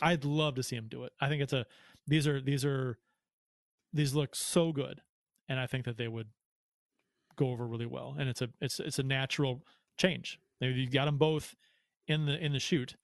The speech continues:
You know, in a couple of years, make the change. Um, <sighs> uh, let's see. First period of this Blues game, uh, Perron scores, what was it, five and a half remaining in the first period,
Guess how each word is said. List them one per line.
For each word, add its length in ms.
You 80
know, 60
in 20
a 40
couple 220
of 80
years, 460
make 160
the 60
change. 340
Um, 760
<sighs> 40
uh, 140
let's 120
see. 420
First 220
period 200
of 40
this 100
Blues 280
game, 400
uh, 1300
Perron 340
scores, 520
what 180
was 100
it, 80
five 480
and 80
a 40
half 360
remaining 280
in 60
the 60
first 240
period, 320